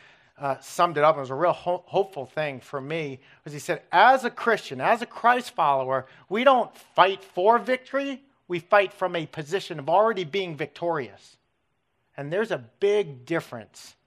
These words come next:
in that when you're fighting for versus when you stand in being victorious already. Today we're gonna continue in the series. We're gonna look at Haunted by Insecurity.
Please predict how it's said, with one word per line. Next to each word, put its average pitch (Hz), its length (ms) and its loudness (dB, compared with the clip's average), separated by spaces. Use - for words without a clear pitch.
in 135 200 -12
that 113 380 -8
when 127 100 -12
you're 113 100 -14
fighting 135 380 -4
for 131 360 -8
versus 120 440 -14
when 135 160 -10
you 120 120 -16
stand 156 760 -8
in 139 160 -8
being 131 260 -10
victorious 131 800 -10
already. 113 500 -8
Today 220 300 6
we're 214 160 6
gonna 196 180 4
continue 208 560 0
in 196 80 -2
the 170 80 -6
series. 196 460 2
We're 190 100 4
gonna 202 160 2
look 190 220 2
at 185 180 4
Haunted 226 420 2
by 202 460 6
Insecurity. 160 720 -8